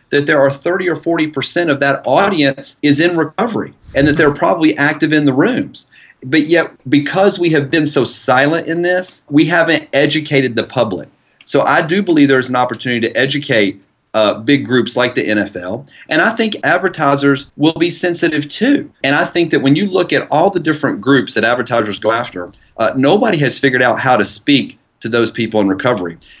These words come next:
And I wanna applaud Amer-, American Express. They were one of the first companies that I've seen recently,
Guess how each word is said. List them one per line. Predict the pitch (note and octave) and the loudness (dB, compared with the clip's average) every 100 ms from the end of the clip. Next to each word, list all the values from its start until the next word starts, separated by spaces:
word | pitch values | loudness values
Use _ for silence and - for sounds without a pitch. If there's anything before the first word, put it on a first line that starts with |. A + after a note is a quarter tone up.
| - | -6
And | B2 | 0
I | C3+ | 2
wanna | D#3+ E3+ | 4 2
applaud | - - E3 D3+ | 0 0 2 2
Amer-, | C3+ A#2+ C3+ | 2 2 0
American | A#2+ A#2+ C#3 C#3 C3+ | -2 0 0 0 -4
Express. | G#2 - - D3+ - - | -8 -10 -2 0 0 -2
They | |
were | D#3 | -4
one | D3 C#3 | -2 -2
of | - | -4
the | |
first | - E3+ E3+ - | -6 -6 -6 -8
companies | E3+ F3 D3 A2+ | -8 -4 -4 -2
that | A#2 | 0
I've | A2+ | -2
seen | - B2+ | -2 -2
recently, | A2 C3 D#3+ - B2+ F#2+ F2+ | -2 -2 -2 -2 -4 -4 -8